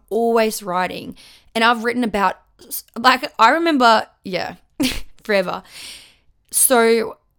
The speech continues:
yeah, that's another thing. You can really make yourself feel productive if you're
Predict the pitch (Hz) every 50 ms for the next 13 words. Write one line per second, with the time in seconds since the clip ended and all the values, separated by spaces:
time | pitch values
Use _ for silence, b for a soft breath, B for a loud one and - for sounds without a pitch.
0 | _ _ - 202 202 277 320 247 214 - - - 247 - 294 277 277 262 277 277
1 | 262 277 285 254 208 185 - 240 226 202 185 196 202 208 240 269 262 226 202 214
2 | - 262 233 - 226 214 208 - - - 190 185 190 190 - 220 208 170 175 -
3 | - - 247 262 240 - - - 208 - - - 196 190 190 185